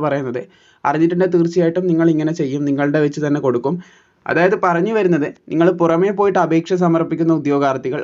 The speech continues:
അവരുടെ കാർഡ് ഡീറ്റെയിൽസ് വെച്ച് അപേക്ഷ സമർപ്പിക്കുകയാണെങ്കിൽ ആ ഒരു എമൗണ്ട് ആ പെർട്ടിക്കുലർ കാർഡിലേക്കായിരിക്കും തിരിച്ചു കയറുക, ആ ഒരു അഡ്രസ്സിലേക്ക്, ആ ഒരു ഇതിലേക്കായിരിക്കും തിരിച്ചു കയറുന്നത്. അതുകൊണ്ട് മാക്സിമം നിങ്ങളുടെ ഡീറ്റെയിൽസ് തന്നെ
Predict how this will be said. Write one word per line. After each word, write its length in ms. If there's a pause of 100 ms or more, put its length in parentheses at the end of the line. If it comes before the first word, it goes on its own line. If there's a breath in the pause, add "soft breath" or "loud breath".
(120)
അവരുടെ 360
കാർഡ് 280
ഡീറ്റെയിൽസ് 480
വെച്ച് 220 (200)
അപേക്ഷ 400
സമർപ്പിക്കുകയാണെങ്കിൽ 880 (460 loud breath)
ആ 100
ഒരു 160
എമൗണ്ട് 340 (200)
ആ 100
പെർട്ടിക്കുലർ 540
കാർഡിലേക്കായിരിക്കും 720
തിരിച്ചു 260
കയറുക, 320
ആ 100
ഒരു 200
അഡ്രസ്സിലേക്ക്, 540
ആ 100
ഒരു 140
ഇതിലേക്കായിരിക്കും 560
തിരിച്ചു 280
കയറുന്നത്. 360 (420 soft breath)
അതുകൊണ്ട് 300 (120)
മാക്സിമം 380 (100)
നിങ്ങളുടെ 440
ഡീറ്റെയിൽസ് 460
തന്നെ 200